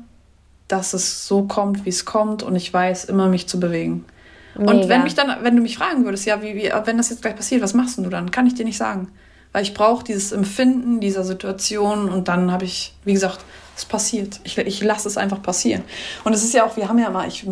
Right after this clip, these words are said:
Speaker 1: „Ja, hast du nicht Angst vor Fehlern oder sch-, zu scheitern?“ Dieses Wort scheitern, das existiert in meinem Wortschatz gar nicht, weil das ist so, da, wer das erfunden hat, so sorry, aber
Speaker 2: Mm. Mhm.
Speaker 1: <laughs> big excuses for you,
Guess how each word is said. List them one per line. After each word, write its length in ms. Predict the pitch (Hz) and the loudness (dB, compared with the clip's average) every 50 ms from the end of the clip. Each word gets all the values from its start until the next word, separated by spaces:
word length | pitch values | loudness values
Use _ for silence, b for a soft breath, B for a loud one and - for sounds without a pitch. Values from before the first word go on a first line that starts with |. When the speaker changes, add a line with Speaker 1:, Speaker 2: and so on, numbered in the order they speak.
| 185 - - B B B B B B B B B B B _ | -8 -8 -12 B B B B B B B B B B B _
Speaker 1:
„Ja, 480 | - 226 226 240 240 226 226 196 - - - | 0 2 4 4 2 2 0 0 -2 -4 -6
hast 200 | - - - - | -6 -4 -2 -2
du 40 | 233 | -2
nicht 160 | 214 - - | -2 -2 -2
Angst 200 | - 214 208 - | -2 -2 -2 -4
vor 80 | 226 202 | -6 -8
Fehlern 540 | - - - 233 233 233 226 214 202 202 | -10 -4 -2 0 0 0 0 -2 -4 -4
oder 200 | 208 208 202 202 | -4 -4 -6 -6
sch-, 320 | 202 196 - - - - - | -2 -2 -2 -2 -2 -4 -4
zu 100 | - - | -6 -4
scheitern?“ 720 | - - - - - - 214 214 214 220 208 196 190 185 185 | -2 -2 -2 -2 -2 -2 -2 0 0 0 0 0 0 -2 -2
Dieses 320 | - 202 190 185 - - | 0 0 2 2 0 0
Wort 180 | 196 202 208 202 | -2 -2 0 0
scheitern, 420 | - - - - 185 208 202 202 190 | -2 -2 -2 -2 -2 -2 0 -2 -2
das 140 | 185 175 - | -2 -4 -4
existiert 480 | - - 185 175 - - - 220 226 | -6 -6 -6 -6 -4 -2 -2 -2 0
in 80 | 220 190 | 0 2
meinem 220 | 180 170 170 170 170 | 2 2 2 2 2
Wortschatz 440 | 175 175 175 - - 180 - - | 2 2 2 0 -2 -6 -8 -8
gar 180 | - - 175 170 | -6 -4 -2 0
nicht, 200 | 170 175 175 - | 0 -2 0 0
weil 100 | 180 175 | 0 0
das 140 | 175 175 - | 0 0 -2
ist 160 | - - - | -2 0 2
so, 280 | - 180 175 180 180 180 B B B B B B B B B - | 2 4 4 2 2 -2 B B B B B B B B B -2
da, 180 | 180 185 180 | 0 0 2
wer 140 | 180 190 185 | 4 2 2
das 220 | 185 202 202 202 | 2 0 -2 -2
erfunden 600 | - 196 180 - - - 233 226 220 - 190 185 170 | -2 -4 -4 -4 -2 0 2 2 2 0 -2 -2 -2
hat, 260 | 165 165 165 - - | -2 -2 -4 -4 -4
so 100 | - 170 | -2 -2
sorry, 460 | 165 - - - 180 180 180 170 151 151 | 0 0 0 2 2 2 2 2 0 0
aber 480 | 156 156 156 156 156 156 156 160 156 - - - - | 0 2 2 2 2 2 0 -2 -4 -6 -14 -14 -4
Speaker 2:
Mm. 300 | - 226 226 233 226 196 - - - - - | 0 2 2 4 2 0 -4 -10 -8 -4 -2
Mhm. 520 | 202 226 214 202 233 220 214 214 226 220 - - - | 0 2 2 2 4 4 4 2 2 0 -4 -8 -14
Speaker 1:
<laughs> 160 | - - - | -18 -14 -4
big 180 | - 214 202 208 | -2 -2 0 0
excuses 600 | 190 190 - - - - 226 208 196 190 185 - | 0 -2 -2 -2 -2 0 0 0 0 0 -2 -2
for 140 | - - 196 | 0 2 2
you, 260 | 190 190 190 196 240 | 4 4 4 4 2